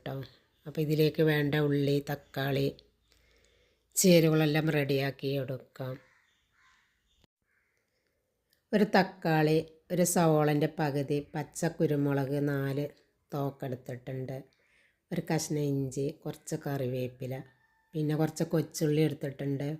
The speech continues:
നാലഞ്ച് വെളുത്തുള്ളിൻ്റെ അല്ലി എടുത്തിട്ടുണ്ട്. ഇവയെല്ലാം ഒന്ന്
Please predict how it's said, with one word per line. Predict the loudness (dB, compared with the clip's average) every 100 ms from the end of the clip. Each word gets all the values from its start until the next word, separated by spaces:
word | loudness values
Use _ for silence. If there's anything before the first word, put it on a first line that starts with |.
| _ _ _ _ _ _ _ _ 0
നാലഞ്ച് | 2 4 4 4 4
വെളുത്തുള്ളിൻ്റെ | 4 0 -4 -2 0 -2
അല്ലി | -2 -4 -6
എടുത്തിട്ടുണ്ട്. | -8 -12 -16 -14 -14 -14 -16 _ _ _ _ _ _ _ _ _ 2 6
ഇവയെല്ലാം | 8 8 6 4 4
ഒന്ന് | 4